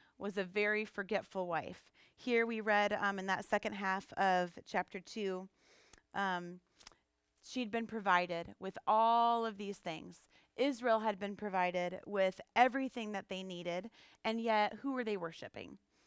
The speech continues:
Idols. God had given them everything they needed. They made all these alliances with Syria. They continued to worship idols, and ultimately in seven twenty-two, um,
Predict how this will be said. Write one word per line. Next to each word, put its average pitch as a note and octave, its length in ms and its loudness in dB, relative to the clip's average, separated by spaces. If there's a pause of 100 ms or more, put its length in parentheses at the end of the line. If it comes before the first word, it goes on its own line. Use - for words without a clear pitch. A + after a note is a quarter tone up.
(160)
Idols. - 580 -2 (480)
God A3+ 160 8
had A#3 120 -6
given A3+ 280 -2
them G#3 240 -6 (100)
everything A#3+ 340 2
they G#3 120 -2
needed. F3 320 -2
They F#3 120 -2
made G3 280 -4 (260)
all A#3+ 160 4
these A#3+ 160 -2
alliances A3 540 0
with G3 120 -6
Syria. C4+ 640 0
They G#3 120 0
continued G#3 480 -6
to G#3 80 -8
worship G3 320 -6
idols, A#3+ 340 0
and - 80 -6 (100)
ultimately G3+ 640 0
in G#3 100 -6
seven A3 300 -2
twenty-two, G#3+ 560 -6 (380)
um, F#3+ 280 4